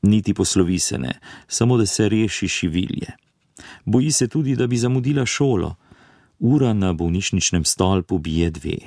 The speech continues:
Med deklico in šolskim poslopjem leži viadukt, ki pelje čez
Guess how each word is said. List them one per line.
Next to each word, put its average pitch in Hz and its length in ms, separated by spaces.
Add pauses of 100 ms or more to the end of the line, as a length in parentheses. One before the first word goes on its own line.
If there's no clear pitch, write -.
(1200)
Med 101 180
deklico 135 480
in 98 140
šolskim 117 400
poslopjem 117 680
leži 80 360
viadukt, 76 640
ki 107 160
pelje 87 360
čez - 260